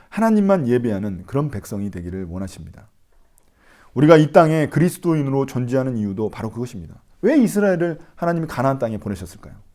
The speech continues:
하나님을 예배하는 백성이라는 것을 보여주시기 위한 거거든요. 근데 지금 누굴 숭배하고 있어요? 가나안의 신들을 숭배하고 있는 거예요.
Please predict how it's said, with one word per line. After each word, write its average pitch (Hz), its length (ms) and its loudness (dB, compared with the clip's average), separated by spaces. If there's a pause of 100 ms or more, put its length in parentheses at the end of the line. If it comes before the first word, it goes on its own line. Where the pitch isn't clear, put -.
(300)
하나님을 226 460 2
예배하는 208 520 4
백성이라는 131 580 -4
것을 120 300 -6
보여주시기 170 580 -4
위한 92 160 -12 (120)
거거든요. - 320 -20 (260)
근데 196 180 2
지금 151 340 -2
누굴 160 240 0
숭배하고 143 460 -2
있어요? - 200 -12 (300)
가나안의 202 640 -4
신들을 277 440 -6
숭배하고 165 360 -8
있는 113 180 -12
거예요. 80 180 -18